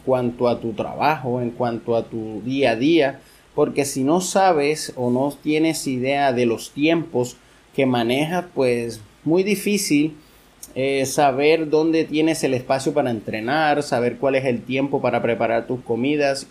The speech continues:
u organizar tu, tu menú. Así que no siempre el mejor momento es ahora. Hay que tener en cuenta si tú emocionalmente estás bien, porque esto también juega un factor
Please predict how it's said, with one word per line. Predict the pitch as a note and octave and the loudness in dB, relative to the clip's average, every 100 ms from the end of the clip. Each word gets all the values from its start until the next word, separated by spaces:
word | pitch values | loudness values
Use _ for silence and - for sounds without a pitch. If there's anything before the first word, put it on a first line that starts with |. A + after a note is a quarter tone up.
| _ | _
u | C3+ C#3 | 0 2
organizar | C#3 B2+ B2 B2+ B2 - D3 C#3 C3+ - - _ _ - | 2 2 0 0 -2 0 2 2 -2 -20 -20 _ _ -4
tu, | C3+ C3+ C3 B2+ A#2+ A#2+ - - - - | 0 2 0 -2 -4 -8 -20 -20 -20 -2
tu | D3+ D3+ | 2 4
menú. | C#3+ B2+ D3 F3+ F3+ F3 _ - - | 4 2 2 2 0 -8 _ -16 -4
Así | C3 - D#3+ | -2 -2 0
que | F#3 | 2
no | D#3+ D#3 F3+ | 4 4 2
siempre | F#3 - F#3 F#3 F3+ D#3 D#3 | 0 -2 2 2 2 4 4
el | D3 | 4
mejor | C#3 B2+ C#3 D#3 | 2 0 -2 0
momento | E3 D3+ E3 E3 F#3 F3+ | 0 2 0 0 2 4
es | C#3 C3 - | 2 -2 -6
ahora. | - A#2+ A#2 A#2+ - - _ - | -4 -2 -2 -2 -8 -20 _ -6
Hay | C3 | -4
que | C3+ F#3 | 0 2
tener | F3 E3 | 2 4
en | D#3+ B2+ | 2 2
cuenta | D#3+ D#3 D3 C#3+ | 2 2 0 0
si | - - D#3 A#2+ - - - _ - | 0 0 2 0 -10 -20 -20 _ 2
tú | F3 D#3 | 4 6
emocionalmente | C#3+ C#3 C3 - A#2+ B2 D#3 F3 F#3 F3+ D3+ - C3 | 4 2 0 -2 0 2 2 2 0 2 2 2 -4
estás | A#2+ - - C#3+ C3 B2 - A2 | -4 -8 0 2 2 0 -6 -4
bien, | C3 F3 D3 G#2+ - | 0 2 2 -2 -4
porque | B2 A2+ A#2+ | -4 -2 -4
esto | A#2 D3+ | -4 -2
también | D3 C#3 C#3+ D3 | -2 -2 -2 0
juega | D3+ D3 D#3 | 0 2 2
un | D#3 C3 | 0 -2
factor | C#3+ C3 - D3 D3+ | -2 -4 -2 0 0